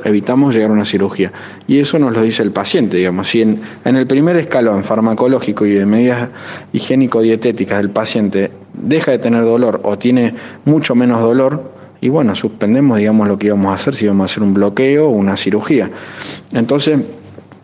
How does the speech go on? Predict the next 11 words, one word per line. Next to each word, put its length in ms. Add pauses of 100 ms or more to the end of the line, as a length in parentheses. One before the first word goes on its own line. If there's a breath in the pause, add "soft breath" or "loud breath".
(140)
es 120
importante 580
entender 400
eso. 240
No 260
va 220
a 200
una 180
unidad 240
de 60
dolor, 400